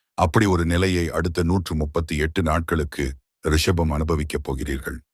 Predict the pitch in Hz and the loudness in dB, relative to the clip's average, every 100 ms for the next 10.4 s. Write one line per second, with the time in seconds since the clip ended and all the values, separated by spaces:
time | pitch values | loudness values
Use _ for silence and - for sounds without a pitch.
0 | _ _ _ _ _ - 90 90 120 131 | _ _ _ _ _ 2 4 6 4 4
1 | 127 135 123 90 82 87 92 87 76 85 | 4 4 2 0 2 2 2 0 0 0
2 | 85 78 69 67 69 78 85 _ _ _ | 0 -2 -4 -4 -4 -6 -8 _ _ _
3 | - 113 120 104 82 98 98 90 92 85 | 2 4 4 2 2 2 2 2 2 2
4 | 76 67 71 67 - _ _ 82 85 85 | 0 -4 -6 -8 -12 _ _ 2 4 4
5 | 80 73 73 85 87 - 85 80 71 69 | 2 0 0 0 0 2 2 2 -2 -4
6 | 69 67 - - _ _ - - 90 82 | -4 -6 -6 -10 _ _ -12 2 4 4
7 | 80 78 80 76 73 - - 85 82 87 | 2 0 2 0 -4 -10 -4 2 4 4
8 | 80 78 87 80 73 78 82 80 82 80 | 2 0 0 0 0 0 0 0 0 0
9 | 90 92 76 76 90 82 78 - 87 69 | 0 0 -2 0 0 0 -4 -2 -2 0
10 | 67 76 65 64 | -4 -4 -6 -6